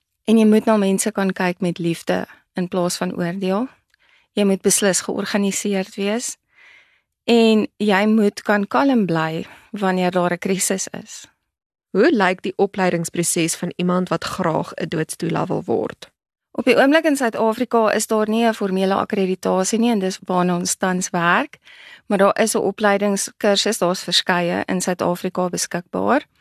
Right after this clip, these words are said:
Speaker 1: En die mense wat ek ken wat ook doulas is, kom uit verskillende agtergronde. My agtergrond kom uit lewensafrigting en kommunikasie. En ek wou 'n vriend ondersteun wat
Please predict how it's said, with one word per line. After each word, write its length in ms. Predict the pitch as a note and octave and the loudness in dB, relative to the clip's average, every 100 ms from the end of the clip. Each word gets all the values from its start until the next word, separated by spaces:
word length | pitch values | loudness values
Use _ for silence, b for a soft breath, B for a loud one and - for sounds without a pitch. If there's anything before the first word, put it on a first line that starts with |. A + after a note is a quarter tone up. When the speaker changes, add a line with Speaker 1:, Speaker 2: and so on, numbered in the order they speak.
| b b b b | b b b b
Speaker 1:
En 520 | - A3 A3 G#3+ G3+ - - | 2 4 4 4 2 -4 -12
die 260 | F#3+ A3 | 0 4
mense 360 | G#3 G3 G#3+ D4+ | 4 4 2 2
wat 160 | A3+ - | 0 0
ek 180 | A3 - | -4 -2
ken 200 | G3+ G3+ | -4 -2
wat 200 | F#3+ - | -2 -2
ook 140 | G#3+ G3 | -4 -2
doulas 400 | G3 F#3+ F#3+ - | -2 0 0 0
is, 240 | G3 F3+ | -2 -4
kom 180 | - G#3+ | 0 0
uit 140 | G3 - | 0 0
verskillende 460 | G3 G3 F#3 F3+ | -2 0 0 0
agtergronde. 760 | F3+ - - F#3+ - F3+ F3+ - | -2 -4 -8 -8 -6 -6 -4 -6
My 220 | F#3+ F#3 F#3+ | -2 2 2
agtergrond 880 | G#3 - G#3+ - G3+ G3+ G3 - | 0 -4 -6 -2 0 0 0 -4
kom 260 | - G3+ G3 | -2 0 0
uit 240 | F#3 F3+ | -2 -2
lewensafrigting 1040 | F3 F3+ G3 - F#3+ - F#3+ - G3 G3 | -2 0 0 0 -4 -2 -6 -2 -2 0
en 140 | F#3+ F3 | -4 -4
kommunikasie. 920 | F#3 F#3 F3 - F#3 F3+ - A3+ D4+ B B B B B B B - | -2 -2 -2 -2 -4 -2 -4 -2 -2 B B B B B B B -2
En 440 | G3 G3 F#3 F3 _ | 0 2 0 -2 _
ek 220 | G3+ G3 | -4 -2
wou 300 | F#3+ F3+ F3+ | -2 0 2
'n 60 | F3+ | 0
vriend 380 | - F#3+ F#3 F3 | -2 -2 -2 -2
ondersteun 680 | F3+ F3 - F3 - A#3+ - - | -6 -4 -6 -8 -6 -8 -10 -14
wat 480 | G#3+ F#3 F3 - | -4 -4 -4 -10